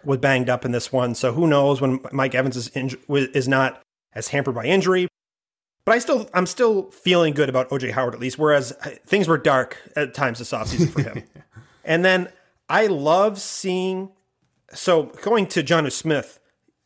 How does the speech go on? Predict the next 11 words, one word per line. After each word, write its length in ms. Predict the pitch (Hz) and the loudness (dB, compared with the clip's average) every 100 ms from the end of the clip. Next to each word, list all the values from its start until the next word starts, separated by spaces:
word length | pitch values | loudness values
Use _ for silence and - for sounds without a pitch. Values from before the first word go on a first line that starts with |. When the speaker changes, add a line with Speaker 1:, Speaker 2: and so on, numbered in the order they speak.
| - | -4
Speaker 1:
it's 160 | 165 180 | -2 -2
a 40 | |
good 220 | 156 349 | -2 -2
sign 440 | - 170 220 214 156 | 0 2 4 4 2
that 240 | 131 - | 0 -2
t-, 120 | - | -12
the 120 | 139 | -10
two 220 | 143 - 208 | -8 -6 -4
tight 280 | - 143 | -2 2
ends 200 | 151 170 | 2 2
scored. 500 | - - 151 156 117 | -2 -2 2 2 0